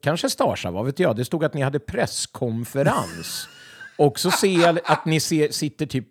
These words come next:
Speaker 1: ensamma, för det kan ju ha funnits journalister där,
Speaker 2: Ja.
Speaker 1: men ni satt liksom på varsin så här barstol och skulle typ så här besvara frågor om ett release-släpp.
Speaker 2: <laughs>
Speaker 1: Och det kändes som att det typ... Ja, det kanske
Speaker 2: Ja.
Speaker 1: var några.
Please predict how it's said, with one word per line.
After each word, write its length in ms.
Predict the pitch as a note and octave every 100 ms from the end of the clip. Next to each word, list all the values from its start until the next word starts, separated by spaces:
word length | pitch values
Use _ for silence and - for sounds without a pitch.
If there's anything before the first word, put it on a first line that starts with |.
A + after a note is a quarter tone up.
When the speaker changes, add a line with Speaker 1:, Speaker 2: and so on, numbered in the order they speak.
| -
Speaker 1:
ensamma, 920 | F#3 D3 A2 G#2+ - G3+ G3+ F#3 E3 - _ _
för 60 | C3+
det 60 |
kan 360 | F3+ F3+ G#3+ A3
ju 60 |
ha 80 | F3
funnits 760 | C#3 E3+ C#3 G3+ A#3 - - - _ - _
journalister 680 | F3+ F3 C#3+ A#2+ - - A2
där, 340 | G2 G2 G2 G2
Speaker 2:
Ja. 220 | - - A#2+
Speaker 1:
men 140 | B2+
ni 100 | C#3
satt 360 | - A3 - B2+
liksom 240 | A2 B2
på 60 | A#2
varsin 480 | A#2 A2 - A#2
så 100 | G#2+
här 80 | G#2
barstol 680 | C#3 A#2+ G#2 - - C#3+ A#2+
och 80 | A2
skulle 220 | - G#2+
typ 300 | - G2 -
så 60 | G2
här 280 | F2 F2 F2 _
besvara 500 | - A#2 - A2+ G#2
frågor 580 | G#2 C#3+ B2 G2+ A2 D3+
om 140 | F#2 F#2+
ett 160 | -
release-släpp. 840 | F#2 A2 A#2+ C3 D#3 - F3 D3+ - - -
Speaker 2:
<laughs> 260 | - - -
Speaker 1:
Och 100 | A2
det 120 | C#3
kändes 340 | - D3+ - -
som 100 | C#3+
att 100 | -
det 240 | C3 -
typ... 220 | - A#2+ - - _ _ D3 C3 -
Ja, 60 |
det 80 | G3+
kanske 760 | - - D3 C3+ C3 A#2+ - F3+
Speaker 2:
Ja. 140 | D#3
Speaker 1:
var 280 | C#3+ C#3+ C3+
några. 400 | C3 A#2+ E2